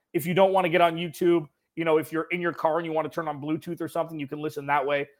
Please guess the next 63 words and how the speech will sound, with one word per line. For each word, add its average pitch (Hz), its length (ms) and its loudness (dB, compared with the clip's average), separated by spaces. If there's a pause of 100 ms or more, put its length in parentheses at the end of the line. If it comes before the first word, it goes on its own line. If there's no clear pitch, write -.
(180)
Uh, 175 140 8
it's 180 160 0
fun. 202 180 8
It's 139 100 -4
just 190 140 -2
different. 226 280 4 (840)
Uh, 156 280 6
so, 160 120 -2
yeah, 190 140 6
it's - 80 -2
just 156 140 -6
another 175 180 0
way 180 120 2
for 170 140 -8
me 160 100 -4
to 156 60 -2
be 156 100 -2
able 147 140 -2
to 135 60 -12
connect 156 280 -6
with 127 160 -14
you. 120 140 -12 (320)
And 147 220 -4 (160)
that's 160 200 -2
what 185 60 -4
I'm 180 100 -4
here 180 120 -2
to 165 60 -4
do. 151 240 0 (200)
Shoot 208 180 -2
me 196 100 0
a 185 40 0
D 180 200 2
M. 180 100 6
I'm 156 120 4
getting 156 160 0
a 143 40 0
lot 160 200 4
of 156 60 -4
D 160 180 2
Ms 151 140 -4
over 139 160 -4
the 139 40 -4
weekend 139 460 -4 (260)
about 135 220 4
the 127 80 -8
Cardinals. 151 320 2
Shoot 170 140 0
me 165 60 0
a 160 40 0
D 151 160 0
M 151 120 0
on 139 100 -4
Twitter. 139 380 -2
They're 147 220 4
open. 123 280 -2 (720)
I'm 151 100 -2
here 190 200 4
to 170 160 4 (100)
interact 151 500 -2 (240)
and 139 140 -12
talk. - 360 -6 (880)
Let's 180 300 -2